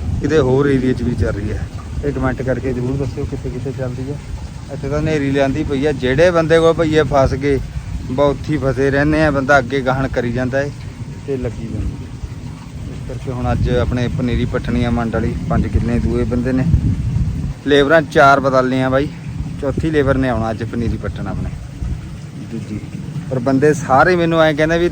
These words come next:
ਤੂੰ ਮੈਨ-, ਸਾਨੂੰ ਨਹੀਂ ਦੱਸਦਾ, ਸਾਨੂੰ ਨਹੀਂ ਦੱਸਦਾ। ਇੱਕ ਇੱਕ ਵਾਰ ਕਿਹਾ ਜਦੇ ਲਾਉਣ ਆ ਗਿਆ। ਰਮੇਸ਼ ਥੋੜ੍ਹੇ ਹਵਾ ਕਰਨ ਲੱਗ ਗਿਆ ਤਾ, ਜਿਨ੍ਹਾਂ ਨੇ ਰਸਗੁੱਲੇ ਵੀ ਖਿਲਾਏ। ਕਹਿੰਦੇ ਜਿੰਨਾ ਜ਼ਿਆਦਾ ਬੰਦੇ ਦਾ ਕਰੋ ਨਾ ਉਨਾ ਹੀ ਉਹੀ ਬੰਦਾ ਤੰਗ ਕਰਦਾ।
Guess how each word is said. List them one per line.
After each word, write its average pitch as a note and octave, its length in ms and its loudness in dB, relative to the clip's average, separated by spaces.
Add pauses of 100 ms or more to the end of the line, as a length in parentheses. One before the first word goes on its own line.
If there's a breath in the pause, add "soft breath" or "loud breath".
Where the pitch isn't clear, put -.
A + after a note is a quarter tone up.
(160)
ਤੂੰ D3 540 0
ਮੈਨ-, C#3 240 2
ਸਾਨੂੰ C3+ 320 0
ਨਹੀਂ C#3+ 120 2
ਦੱਸਦਾ, C3+ 320 0
ਸਾਨੂੰ C3 340 -2
ਨਹੀਂ C3+ 100 0
ਦੱਸਦਾ। C3+ 380 0 (500 loud breath)
ਇੱਕ E3+ 180 -4
ਇੱਕ D#3+ 140 -2
ਵਾਰ E3+ 220 6
ਕਿਹਾ D#3+ 240 2
ਜਦੇ D3+ 260 2
ਲਾਉਣ C#3+ 220 2
ਆ C#3 100 0
ਗਿਆ। D#3+ 120 2
ਰਮੇਸ਼ D3 380 0
ਥੋੜ੍ਹੇ C#3+ 280 0
ਹਵਾ B2+ 260 0
ਕਰਨ B2+ 240 0
ਲੱਗ B2+ 140 -2
ਗਿਆ C3+ 160 -2
ਤਾ, D3+ 140 -2 (600)
ਜਿਨ੍ਹਾਂ C#3+ 220 0
ਨੇ D3 160 0
ਰਸਗੁੱਲੇ C#3+ 520 0
ਵੀ E3 100 2
ਖਿਲਾਏ। D3+ 400 6 (100)
ਕਹਿੰਦੇ E3+ 240 2
ਜਿੰਨਾ D#3 440 4
ਜ਼ਿਆਦਾ D#3 320 6
ਬੰਦੇ D#3 260 2
ਦਾ D#3+ 100 4
ਕਰੋ D3 240 0
ਨਾ E3+ 100 0
ਉਨਾ D#3 200 0
ਹੀ D#3+ 60 0
ਉਹੀ D#3 260 0
ਬੰਦਾ C#3+ 260 0
ਤੰਗ B2+ 240 0
ਕਰਦਾ। G#2 340 -4